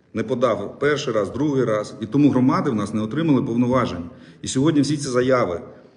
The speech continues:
що ми створимо прийомні сім'ї, вони просто приречені, тому що громад немає повноважень.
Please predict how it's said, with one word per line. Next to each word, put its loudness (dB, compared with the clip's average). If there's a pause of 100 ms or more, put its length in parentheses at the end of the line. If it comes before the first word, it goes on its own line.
(360)
що 2
ми 4
створимо -2
прийомні 0
сім'ї, -4 (420)
вони -4
просто -2
приречені, 2 (420)
тому -2
що -4 (120)
громад 0
немає 2
повноважень. -6